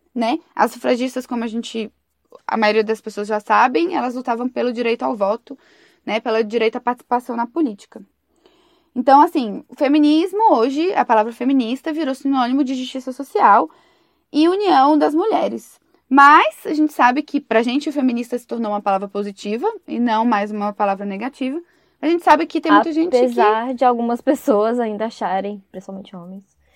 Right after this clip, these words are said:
Speaker 2: é... tá? <laughs> Acharem que a gente é, é, é só,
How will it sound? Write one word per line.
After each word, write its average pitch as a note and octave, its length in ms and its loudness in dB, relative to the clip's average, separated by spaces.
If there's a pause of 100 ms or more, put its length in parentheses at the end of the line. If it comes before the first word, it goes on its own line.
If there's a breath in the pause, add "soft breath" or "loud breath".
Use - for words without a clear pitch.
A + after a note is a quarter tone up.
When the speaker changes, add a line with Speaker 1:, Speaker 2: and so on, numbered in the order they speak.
(440)
Speaker 2:
é... G3 300 -10 (380)
tá? F#3+ 220 -18 (340)
<laughs> C#4+ 1160 -4
Acharem G#3+ 580 0
que A#3+ 580 -2
a G#3+ 60 -4
gente G#3+ 320 -8
é, A3 440 -6
é, G3 580 -6
é G3 60 -6
só, G3+ 920 -10